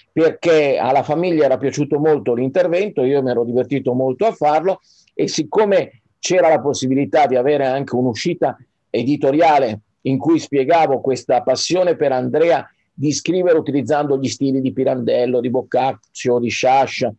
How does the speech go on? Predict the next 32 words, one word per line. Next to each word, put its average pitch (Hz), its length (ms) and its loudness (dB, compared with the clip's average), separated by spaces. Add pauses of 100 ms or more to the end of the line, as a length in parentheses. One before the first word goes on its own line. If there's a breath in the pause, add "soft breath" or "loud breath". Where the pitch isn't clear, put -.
(220)
e - 120 -6
quindi 151 340 0
riscrivere 170 800 0 (200)
storie 147 640 2
di 214 160 0
altri, 185 560 2 (420 soft breath)
oltre 147 260 2
all'uscita 135 440 0
nei 127 140 -4
quaderni 151 360 0
camilleriani, 196 800 -2 (260)
questo 175 380 2
scritto 156 420 -2
che 120 120 -2
si - 100 -8
chiama 135 300 0
Andrea 143 320 0
Camilleri 139 500 -2
Falsario, 139 840 0 (320)
prossimamente 170 960 0 (260 loud breath)
lo 147 220 2
troverete 143 600 2
anche 120 380 0
in 120 140 -2
libreria. 156 540 0
Posso 120 280 -2
dirvi 127 300 -2
che 117 120 -2
verrà 123 360 -2
pubblicato 120 580 -2
da 160 220 4
Oligo 156 480 0